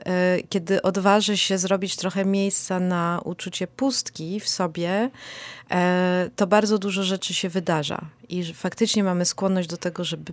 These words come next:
pędzić i kiedy się tylko pojawia jakiś moment próżni, to go zapełniamy czymś. Świetne są social media do tego i tak dalej. Em, natomiast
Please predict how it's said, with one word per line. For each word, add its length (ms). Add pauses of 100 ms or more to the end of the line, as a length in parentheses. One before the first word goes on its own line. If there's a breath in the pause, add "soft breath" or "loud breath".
pędzić 880
i 400 (160)
kiedy 240
się 140
tylko 320
pojawia 400
jakiś 340
moment 360
próżni, 500
to 100
go 160
zapełniamy 760
czymś. 460 (480 loud breath)
Świetne 420
są 180
social 360
media 440
do 140
tego 380
i 120
tak 180
dalej. 420 (520 loud breath)
Em, 760 (480)
natomiast 800